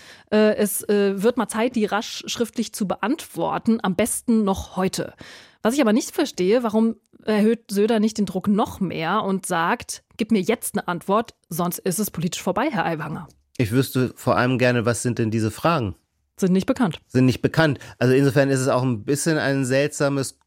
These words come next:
Speaker 2: eine seltsame Kulissenschieberei. Ähm, w-, worauf ich in der Tat gerne noch mehr wüsste, äh, wäre der Kontext dieses Flugblattes. Dafür, dass es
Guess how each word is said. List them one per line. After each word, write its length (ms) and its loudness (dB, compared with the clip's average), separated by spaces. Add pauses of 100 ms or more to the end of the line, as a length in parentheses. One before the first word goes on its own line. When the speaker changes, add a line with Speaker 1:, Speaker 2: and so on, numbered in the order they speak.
Speaker 2:
eine 160 0
seltsame 380 0
Kulissenschieberei. 1700 -2 (300)
Ähm, 760 -2
w-, 140 -2 (160)
worauf 500 2
ich 160 -2
in 220 2
der 180 2
Tat 320 -2
gerne 320 2
noch 220 0
mehr 400 2 (200)
wüsste, 760 -2 (320)
äh, 180 2
wäre 160 2
der 140 0
Kontext 800 -4
dieses 320 -2
Flugblattes. 880 -4
Dafür, 320 0
dass 180 0
es 220 -6